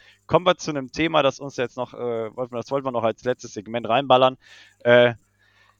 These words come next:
Dennis, ich überlasse dir einfach das Wort, weil du hast das Thema vorgeschlagen und ich wollte es eigentlich gar nicht erst ansprechen, weil im Sinne, äh, also eigentlich hat's gar nichts.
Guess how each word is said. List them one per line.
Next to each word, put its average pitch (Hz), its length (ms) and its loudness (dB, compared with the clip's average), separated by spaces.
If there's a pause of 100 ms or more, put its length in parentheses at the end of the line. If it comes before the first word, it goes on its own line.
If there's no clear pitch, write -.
(280)
Dennis, 202 240 6
ich - 100 0
überlasse 151 360 8
dir 160 140 6
einfach 151 220 4
das 120 220 0
Wort, 123 340 2
weil 127 400 6
du 127 160 -4
hast 135 100 -2
das 143 120 -8
Thema 131 200 -2
vorgeschlagen 135 720 0
und 113 460 -12
ich 110 140 -10
wollte 131 200 -2
es 123 80 -10
eigentlich 123 480 -2
gar 123 200 4
nicht 135 120 -6
erst 117 140 -4
ansprechen, 131 500 -6
weil 117 360 2
im 113 180 -12
Sinne, 127 380 -6
äh, 127 160 -2
also 135 200 2
eigentlich 185 360 2
hat's 147 180 -2
gar 131 240 6
nichts. - 480 -8